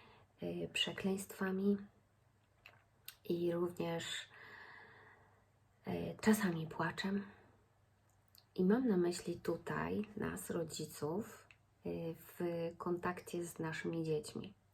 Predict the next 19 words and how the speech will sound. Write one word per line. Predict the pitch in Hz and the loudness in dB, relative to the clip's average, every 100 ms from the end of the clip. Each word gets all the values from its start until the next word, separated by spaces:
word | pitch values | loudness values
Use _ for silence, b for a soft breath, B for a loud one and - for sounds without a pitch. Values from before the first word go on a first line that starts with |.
| _ - | _ -14
w | |
kontakcie | - 170 170 170 - 170 | -6 -2 -2 -4 -2 0
z | 160 - - 156 160 160 B B B | 0 -8 -6 -4 -2 -6 B B B
nastolatkami | 170 170 - 165 160 160 - 143 151 - - _ _ _ _ _ | 0 0 -2 0 0 -2 -4 -2 -2 -6 -10 _ _ _ _ _
i | - | 4
młodszymi | 247 247 226 - 208 202 | 4 4 2 4 6 6
dziećmi | 185 180 160 160 | 4 -2 -2 -2
również. | 143 123 - - - B B B B B B B _ _ _ _ _ - - | -2 -4 -6 -8 -10 B B B B B B B _ _ _ _ _ -16 8
Prawdopodobnie | 214 233 185 - 139 156 - - | 8 10 4 2 0 2 0 -2
wszystkim | - 190 180 - - 180 170 | 4 6 4 2 2 2 2
Wam | 139 139 139 - | 0 0 -2 -6
znane | - 165 156 160 151 143 | -10 -4 -2 -2 0 -2
jest, | 143 147 151 156 - - - - | -2 0 0 0 -6 -8 -4 -2
znana | 135 180 170 | 4 4 4
jest | 156 151 156 - | 2 -2 -6 -4
przypowieść, | - 156 - 156 160 156 156 - - - - | -2 -2 0 0 4 2 2 -4 -4 -6 0
y, | - 127 - - | 2 2 -2 -4
o | 156 151 151 156 | 0 2 2 0
synu | - 156 143 | -2 0 0